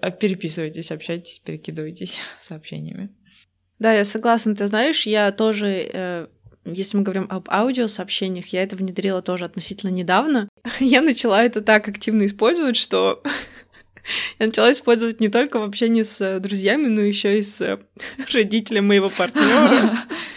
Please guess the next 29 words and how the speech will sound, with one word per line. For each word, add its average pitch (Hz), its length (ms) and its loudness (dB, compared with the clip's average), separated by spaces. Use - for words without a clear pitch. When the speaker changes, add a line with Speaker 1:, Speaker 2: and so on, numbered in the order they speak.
Speaker 2:
<laughs> - 680 -4
с - 120 -10
нашей, 240 540 6
да, 208 220 4
мамой, 202 640 4
с, - 200 -10
э, 180 280 -2
людьми, 214 380 4
с 226 60 -4
кем 208 140 0
я, 202 220 4
например, 196 440 -2
э, 185 260 0
раньше 208 320 6
не 190 80 0
так 202 200 0
активно 190 340 -6
общалась, 226 600 0
и 185 420 -2
люди 202 240 2
тоже 175 240 -2
переходят 185 500 -6
на 180 60 -4
этот 180 180 -4
формат, 190 460 -4
они 208 120 2
тоже 180 240 -6
мне 180 220 -4
отвечают 175 600 -4